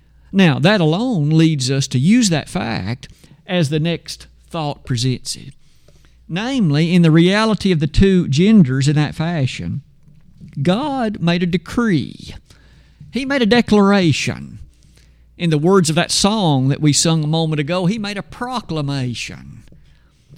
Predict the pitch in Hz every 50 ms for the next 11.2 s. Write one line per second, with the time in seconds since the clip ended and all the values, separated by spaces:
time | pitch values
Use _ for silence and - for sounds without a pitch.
0 | - - _ _ - 185 190 - 170 160 180 190 196 196 196 202 208 220 226 220
1 | 170 170 175 165 - 139 135 123 - - 190 190 196 202 - - - 208 208 208
2 | 196 - - - _ _ - 185 196 233 233 214 196 165 - 170 160 185 175 156
3 | 165 - - - - 196 190 170 151 135 113 117 117 - - - - - - -
4 | - - - _ _ _ _ _ _ _ _ _ _ _ _ _ _ _ _ _
5 | _ _ _ - - 147 165 - - 151 131 - - 180 196 220 214 190 165 156
6 | - - - 156 156 160 165 165 147 - - 151 151 151 - - 147 139 117 120
7 | - - 92 85 - - - - - _ _ _ _ _ _ _ _ _ _ _
8 | _ _ _ _ _ _ _ _ _ _ - 180 147 165 165 143 170 208 240 233
9 | 214 196 147 170 190 190 - - 202 214 202 185 180 185 170 165 180 175 156 135
10 | 151 170 156 151 151 160 160 156 147 135 - - 143 147 143 131 - - 139 131
11 | 131 117 - -